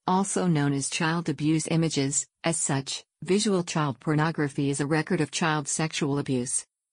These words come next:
Abuse of the child occurs during the sexual acts that are recorded in the production of child pornography,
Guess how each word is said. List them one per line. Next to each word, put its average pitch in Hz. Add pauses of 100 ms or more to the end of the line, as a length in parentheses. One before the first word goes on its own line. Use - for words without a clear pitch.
(120)
Abuse 196
of 170
the 151
child 151
occurs 143
during 156
the 143
sexual 175
acts 147
that 143
are 147
recorded 147
in 143
the 143
production 165
of 139
child 147
pornography, 135